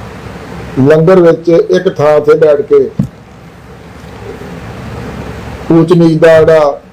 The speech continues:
ਉਹ ਮਤਭੇਦ ਖਤਮ ਕੀਤਾ, ਜਿਹੜਾ ਸਿੱਖ ਕੌਮ ਨੇ ਜਾਂ ਗੁਰੂ ਸਾਹਿਬਾਨ ਨੇ, ਉਹ ਗੁਰੂ ਸਾਹਿਬ ਦਾ ਕਨਸੈਪਟ ਜਿਹੜਾ ਸਾਨੂੰ ਬੜਾ ਵਧੀਆ ਲੱਗਾ। ਇਹ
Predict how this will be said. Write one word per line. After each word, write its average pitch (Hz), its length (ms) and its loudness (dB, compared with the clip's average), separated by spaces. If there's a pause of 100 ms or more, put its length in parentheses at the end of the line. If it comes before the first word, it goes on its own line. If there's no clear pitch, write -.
(160)
ਉਹ 139 60 -4
ਮਤਭੇਦ 151 460 0
ਖਤਮ 151 220 0
ਕੀਤਾ, 151 300 0
ਜਿਹੜਾ 147 360 4
ਸਿੱਖ 139 300 -2
ਕੌਮ 143 220 0
ਨੇ 139 200 -8
ਜਾਂ 139 160 2 (200)
ਗੁਰੂ 139 160 2
ਸਾਹਿਬਾਨ 147 460 2
ਨੇ, 135 180 -6 (1160)
ਉਹ 170 60 4
ਗੁਰੂ 156 240 2
ਸਾਹਿਬ 160 280 4
ਦਾ 170 80 4
ਕਨਸੈਪਟ 170 480 2
ਜਿਹੜਾ 151 460 2 (220)
ਸਾਨੂੰ 143 280 -4
ਬੜਾ 135 180 2
ਵਧੀਆ 143 240 2
ਲੱਗਾ। 143 360 2 (3250)
ਇਹ 208 320 4